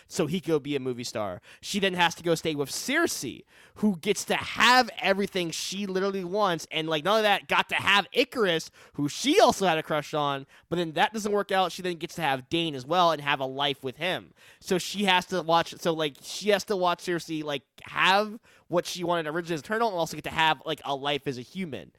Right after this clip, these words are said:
And then she's kinda just, like, stuck like that.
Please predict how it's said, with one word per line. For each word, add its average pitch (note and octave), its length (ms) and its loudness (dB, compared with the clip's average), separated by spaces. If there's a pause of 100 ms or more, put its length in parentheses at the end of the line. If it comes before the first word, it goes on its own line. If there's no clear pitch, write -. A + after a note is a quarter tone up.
(260)
And D#3+ 160 -2
then D#3+ 120 -2
she's F#3 200 -6
kinda E3+ 220 -2
just, D3 220 -6
like, D3 120 -2
stuck - 540 -2
like C3 360 -8
that. C#3+ 280 0